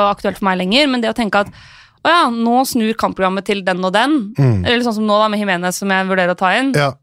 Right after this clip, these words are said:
Speaker 2: som
Speaker 1: Ja.
Speaker 2: allerede er i form også, liksom.
Speaker 1: Ja, jeg har jo hatt den før,
Speaker 2: Ikke
Speaker 1: eh, på en
Speaker 2: sant?
Speaker 1: måte.
Speaker 2: <laughs>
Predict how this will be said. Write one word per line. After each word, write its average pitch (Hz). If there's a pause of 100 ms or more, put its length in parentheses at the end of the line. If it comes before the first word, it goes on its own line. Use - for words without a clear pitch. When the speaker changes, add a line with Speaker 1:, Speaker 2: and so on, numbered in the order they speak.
(100)
Speaker 2:
som 160
Speaker 1:
Ja. 147
Speaker 2:
allerede 135
er 101
i 117
form 131
også, 135
liksom. 143
Speaker 1:
Ja, 220
jeg 190
har 202
jo 190
hatt 185
den 220
før, 190 (180)
Speaker 2:
Ikke 160
Speaker 1:
eh, 139
på -
en 135
Speaker 2:
sant? 151
Speaker 1:
måte. 196
Speaker 2:
<laughs> -